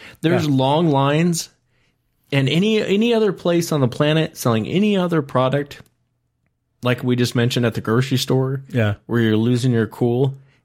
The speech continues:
Speaker 1: everyone is cool as hell in there.
Speaker 2: Yeah.
Speaker 1: I mean, no one is flipping out. No one's,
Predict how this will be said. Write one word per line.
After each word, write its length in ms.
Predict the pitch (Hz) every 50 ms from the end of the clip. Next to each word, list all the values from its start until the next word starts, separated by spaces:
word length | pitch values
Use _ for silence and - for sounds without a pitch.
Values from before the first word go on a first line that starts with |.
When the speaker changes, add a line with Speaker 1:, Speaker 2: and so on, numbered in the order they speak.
| _ - -
Speaker 1:
everyone 480 | 156 170 165 165 160 147 135 123 113
is 100 | 110 -
cool 260 | - - - 131 117
as 120 | 107 95 -
hell 220 | - 110 107 104
in 140 | 107 104 101
there. 240 | 87 85 - - - -
Speaker 2:
Yeah. 200 | 113 107 101 -
Speaker 1:
I 40 | -
mean, 260 | 113 107 104 107 110
no 140 | 123 135 139 139
one 240 | 135 127 117 107
is 140 | 101 101 -
flipping 360 | - - 120 110 - 104 98
out. 340 | 98 101 104 104 101 113 - 104
No 100 | 104 101
one's, 540 | 101 104 101 101 98 101 101 - - -